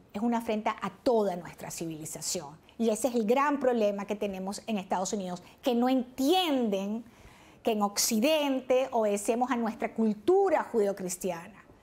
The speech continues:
Y dentro de esa misma cultura judeocristiana hemos sido penetrados por sectores que buscan debilitar precisamente esa civilización nuestra para imponernos otras agendas que se me haría muy largo explicarlo en este momento. <laughs>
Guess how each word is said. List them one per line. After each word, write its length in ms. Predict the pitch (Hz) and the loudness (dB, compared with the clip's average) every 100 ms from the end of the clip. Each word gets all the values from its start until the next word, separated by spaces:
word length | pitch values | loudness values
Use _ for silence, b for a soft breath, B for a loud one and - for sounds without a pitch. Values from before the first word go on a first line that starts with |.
| B B B B B B - | B B B B B B -2
Y 120 | 233 | 2
dentro 400 | 262 349 392 302 | 4 4 4 2
de 80 | 269 | 2
esa 180 | 277 | 2
misma 340 | 240 240 233 220 | 0 0 0 -2
cultura 420 | 226 208 220 208 | -2 -2 0 0
judeocristiana 1040 | 214 220 202 190 - 196 - 226 208 202 220 | 0 0 0 -4 -6 -6 -4 -2 -2 -2 -2
hemos 160 | 220 | -2
sido 200 | 262 240 | 0 0
penetrados 720 | 254 220 214 277 285 269 277 | 0 0 0 2 2 2 0
por 140 | 277 269 | 0 -2
sectores 640 | - - - 233 220 220 | -2 -6 0 0 0 -2
que 100 | - | -4
buscan 340 | 214 220 240 233 | -2 0 0 2
debilitar 640 | 220 208 208 302 285 226 | 2 0 0 2 2 0
precisamente 540 | 196 - 202 214 202 214 | -4 -8 -4 -4 -2 -4
esa 160 | 240 | -6
civilización 680 | - 233 208 208 208 233 214 | -2 0 0 0 -2 -2 -2
nuestra 360 | 202 185 - 208 | -4 -6 -6 -2
para 160 | 226 | 0
imponernos 540 | 226 247 294 339 302 285 | 2 0 2 2 2 0
otras 260 | 277 285 | 0 0
agendas 400 | 269 269 254 240 240 B - | 0 -2 0 -2 -2 B -2
que 80 | 254 | 0
se 140 | 269 | 2
me 80 | 247 | 2
haría 180 | 254 262 | 4 4
muy 160 | 269 247 | 2 2
largo 300 | 233 226 233 | 2 2 0
explicarlo 480 | - 226 190 196 | 0 -2 -2 -4
en 80 | 196 | -6
este 220 | 202 - | -6 -4
momento. 420 | 233 208 175 135 - - - - - - - | -4 -4 -8 -10 -12 -14 -16 -18 -20 -14 -4
<laughs> 340 | 339 - - | -2 -2 -6